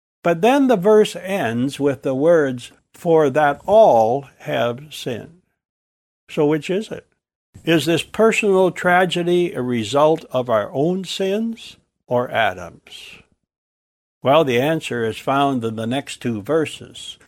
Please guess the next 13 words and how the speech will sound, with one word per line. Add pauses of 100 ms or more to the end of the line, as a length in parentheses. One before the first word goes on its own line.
(120)
and
Paul
uses
a
rather
unique
example
to
prove
his
point. (1120)
Verse
thirteen,